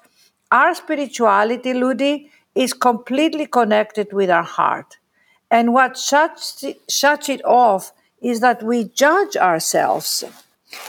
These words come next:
and we disconnect from the loving presence. So in this book, Speaking with Spirit, fifty-two Prayers to Guide, Inspire, and Uplift You,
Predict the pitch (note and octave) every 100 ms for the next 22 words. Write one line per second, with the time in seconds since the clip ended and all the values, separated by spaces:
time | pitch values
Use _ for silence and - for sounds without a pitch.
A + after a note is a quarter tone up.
0 | - A3+ A#3 A#3 B3 G#3+ F#3+ - - B3
1 | A3+ A3+ F#3 - - - - _ - G#3+
2 | G3+ G3 G3+ F#3+ F#3 D#3 - F3+ E3 D#3
3 | C#3 - - - _ _ _ - C4 C4
4 | C4 B3 B3 - B3 D#4 D#4 - - B3
5 | - A#3 G#3+ G#3 - G#3+ G#3+ A#3 C4 -
6 | _ _ - A#3+ B3 A#3 A#3 A3 A3 G#3+
7 | G#3+ G#3 - F3+ G3+ G3 G#3+ A#3 A3+ G3+
8 | F#3+ - - F#3+ F3+ G3 A3 A3+ F#3+ F#3
9 | F3 - F#3+ G#3 G#3 - A3+ C4